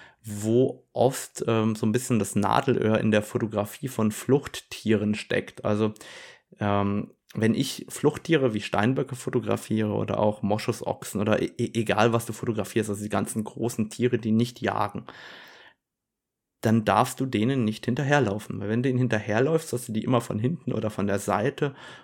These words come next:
und da kommt eigentlich fast nie was Gescheites raus. Und deswegen probiere ich auch immer in den Workshops,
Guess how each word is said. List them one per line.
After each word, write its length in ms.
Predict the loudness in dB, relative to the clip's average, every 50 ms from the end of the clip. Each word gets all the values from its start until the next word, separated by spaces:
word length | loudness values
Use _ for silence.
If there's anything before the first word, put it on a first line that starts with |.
| _ _ _
und 160 | -2 0 2
da 60 | 2
kommt 260 | 2 2 0 0 0 -2
eigentlich 540 | -2 0 0 0 0 -2 -4 -10 -14 _ _ -10
fast 320 | -4 -2 -2 -2 0 2
nie 160 | 2 2 4
was 180 | 2 0 0 -4
Gescheites 580 | -8 -8 -4 -4 -4 -4 -4 -6 -6 -8 -8
raus. 320 | -8 -6 -6 -6 -6 -6 -6
Und 80 | -6
deswegen 460 | -6 -6 -4 -2 0 0 2 0 -2 -4 -10 -16 -18 -18 -20 -20 -20 -20 _
probiere 380 | 0 0 2 2 4 6 6 4
ich 180 | 4 2 -2
auch 120 | -2 -2 0
immer 340 | 2 4 4 4 4 2 -2 -6 -2
in 100 | 0 2
den 180 | 2 2 4
Workshops, 600 | 2 2 0 2 0 0 0 0 -4 -14 -14 -16